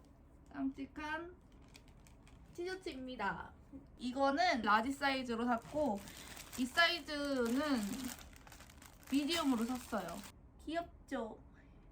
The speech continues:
아까는 사과였다면 요거는 호리병에 있는 꽃입니다. 제 얼굴 퍼스널 컬러에 어울리는지는 잘 모르겠지만 그래도 귀여우니까 샀습니다. 음.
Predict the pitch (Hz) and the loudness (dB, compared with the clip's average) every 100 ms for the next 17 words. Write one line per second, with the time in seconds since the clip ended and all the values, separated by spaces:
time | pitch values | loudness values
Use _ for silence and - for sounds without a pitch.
0 | - - 220 - 247 240 247 285 311 311 | -20 -10 -10 -4 2 2 2 0 -2 -2
1 | 320 311 320 269 - 214 214 302 381 - | -2 0 -2 -2 -2 -4 -2 -2 -4 -10
2 | - - - - - 247 247 269 262 302 | -20 -20 -20 -20 -8 -4 0 0 2 2
3 | 392 415 - - - - - - - 415 | 2 0 -14 -20 -20 -20 -20 -10 -2 2
4 | 415 370 349 330 311 277 269 339 403 415 | 2 4 2 0 -2 0 2 0 -2 -8
5 | - - - 427 427 - - - - - | -18 -4 0 0 -2 -14 -20 -20 -20 -20
6 | - - - - 220 196 175 175 - - | -20 -20 -14 -6 -4 -4 -8 -12 -16 -10
7 | - 233 220 233 233 262 320 320 330 294 | 0 4 4 4 2 2 2 2 0 0
8 | 294 294 269 247 190 196 220 247 247 233 | 2 4 4 4 2 6 6 6 6 4
9 | 220 220 202 208 202 196 214 202 214 240 | 4 2 2 0 0 0 -2 -4 -4 -2
10 | 294 285 - - - 208 196 294 339 - | -2 -6 -14 -20 -8 -6 -4 -6 -8 -16
11 | - - 226 240 226 220 - 277 339 - | -20 -4 0 2 2 -2 -2 -6 -6 -12
12 | - - - - 440 403 - 508 494 453 | -20 -20 -20 -4 -2 -2 -4 -6 4 6
13 | 466 466 - - - - - - 392 427 | 6 2 -6 -20 -20 -20 -20 -20 -16 -14
14 | 427 | -14